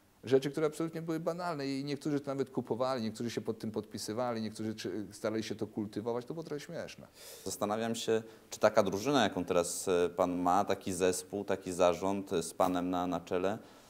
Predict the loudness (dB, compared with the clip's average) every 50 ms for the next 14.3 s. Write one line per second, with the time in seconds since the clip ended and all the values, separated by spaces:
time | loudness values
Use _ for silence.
0 | -10 -4 -2 -2 0 -2 -4 -10 -20 -20 -20 _ _ _ _ _ -4 -4 -4 -4
1 | -2 2 2 4 4 4 2 0 0 -2 -2 -2 -2 0 2 4 4 4 4 2
2 | 0 0 0 -2 -2 -2 -2 -4 -6 -4 -2 0 2 4 4 4 2 0 -2 -2
3 | -2 -2 -4 -4 -2 2 2 4 4 4 4 4 4 2 0 -2 -2 0 0 2
4 | 2 0 -2 -2 -2 0 2 2 4 4 4 2 2 0 0 2 4 4 4 2
5 | 2 0 0 2 2 2 2 0 -2 -8 -6 -4 -2 0 4 4 4 6 6 4
6 | 2 2 2 2 2 0 0 -2 0 2 2 2 0 0 2 4 4 4 6 6
7 | 4 4 4 2 0 0 0 0 -2 -4 -2 0 2 4 4 6 6 6 6 8
8 | 10 10 10 12 10 8 8 8 6 6 4 2 4 8 8 8 8 8 4 4
9 | 4 2 2 0 0 0 0 2 2 4 4 2 2 0 2 2 2 2 2 2
10 | 0 0 0 0 -2 -2 0 0 0 0 0 -2 -2 0 -2 0 0 0 -2 0
11 | 0 -2 -2 0 2 0 0 0 0 0 0 0 2 2 0 0 -2 -2 -2 -2
12 | -2 -2 -2 -2 0 0 0 -2 -4 -8 -16 -20 -20 _ _ _ _ _ _ _
13 | _ -16 -12 -6 -4 -2 0 2 2 2 2 2 4 2 2 4 4 2 2 4
14 | 2 2 2 0 -2